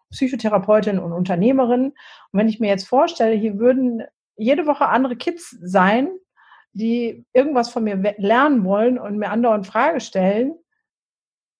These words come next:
ich weiß nicht. Also ich f-, finde den Gedanken grundsätzlich gut und weiß, dass unser Schulsystem, so wie es jetzt ist, nicht zielführend ist für unsere Kinder,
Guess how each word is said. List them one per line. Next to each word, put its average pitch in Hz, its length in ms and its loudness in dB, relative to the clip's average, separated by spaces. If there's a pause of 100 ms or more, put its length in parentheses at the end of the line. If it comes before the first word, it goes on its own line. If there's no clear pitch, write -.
(800)
ich 185 160 -2
weiß 349 360 2
nicht. 185 380 0
Also 214 200 4
ich 240 340 -2
f-, 214 140 2
finde 247 220 4
den 220 60 2
Gedanken 233 360 2
grundsätzlich 196 720 -4 (100)
gut 285 300 2
und 202 140 -2
weiß, 214 240 4
dass 190 180 -4
unser 196 300 0
Schulsystem, 202 600 -4
so 196 160 2
wie 190 100 2
es 180 120 -4
jetzt 208 320 0
ist, 226 220 -6
nicht 226 300 0
zielführend 269 520 0
ist 262 220 -6
für - 80 -10
unsere 190 260 -4
Kinder, 285 460 2